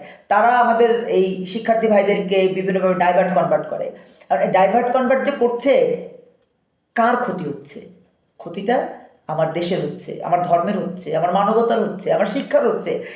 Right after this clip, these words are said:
এই যে এবার বই এক তারিখে দিতে পারবে না, এক তারিখে এই শিক্ষার্থীদের হাতে বই তুলে দিতে পারছে না, তাহলে ক্ষতিটা কাদের হচ্ছে?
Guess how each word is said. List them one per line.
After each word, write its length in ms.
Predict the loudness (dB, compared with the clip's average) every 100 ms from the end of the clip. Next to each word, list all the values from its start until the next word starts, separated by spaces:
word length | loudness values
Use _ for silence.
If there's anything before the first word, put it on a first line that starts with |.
| -8
এই 80 | 0
যে 100 | 2
এবার 220 | 4 2
বই 360 | 4 4 4 2
এক 160 | 0 2
তারিখে 240 | 2 2
দিতে 200 | 2 4
পারবে 240 | 4 2 0
না, 180 | -4 -12 -20 _ _ _ _ _ _ _ _ _ _ _
এক 180 | -4 -2
তারিখে 520 | 0 0 2 0 0 -6 -16 -20 _ _ -4
এই 280 | 0 2 0
শিক্ষার্থীদের 600 | -2 -2 0 2 2 2
হাতে 580 | 2 2 0 -2 -8 -16 -20 _ -2
বই 180 | 0 2
তুলে 160 | 2 2
দিতে 200 | 2 0
পারছে 420 | 0 0 0 -2
না, 240 | -2 -10 -18 _ _ _
তাহলে 180 | -2 0
ক্ষতিটা 320 | -2 0 2
কাদের 280 | 2 0 0
হচ্ছে? 460 | -2 -4 -10 -12